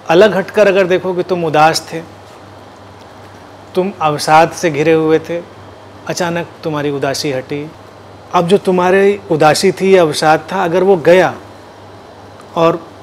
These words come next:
उसकी जगह पर शांति और प्रसन्नता उतरी, वो प्रमाण है। तुम किससे पूछोगे? तुम्हें ज़रूरत है पूछने की?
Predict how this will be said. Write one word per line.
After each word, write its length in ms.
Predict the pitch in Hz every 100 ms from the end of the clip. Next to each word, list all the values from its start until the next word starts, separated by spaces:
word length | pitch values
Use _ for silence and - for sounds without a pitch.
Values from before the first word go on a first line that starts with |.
| - - -
उसकी 280 | 160 - 180
जगह 300 | 151 156 180
पर 400 | 180 180 175 170 - - - - - -
शांति 440 | - 160 165 160
और 60 | 170
प्रसन्नता 540 | 170 160 165 160 180
उतरी, 380 | 160 160 196 147 107 - - - - - 143
वो 60 |
प्रमाण 420 | 123 131 143 185
है। 100 | 190
तुम 140 | - 151
किससे 260 | 185 -
पूछोगे? 460 | - 165 - 127 120 - - - - - - - - - - - - - - -
तुम्हें 160 | 151 143
ज़रूरत 380 | 143 139 208 220
है 60 |
पूछने 400 | 233 226 - 180
की? 140 | 135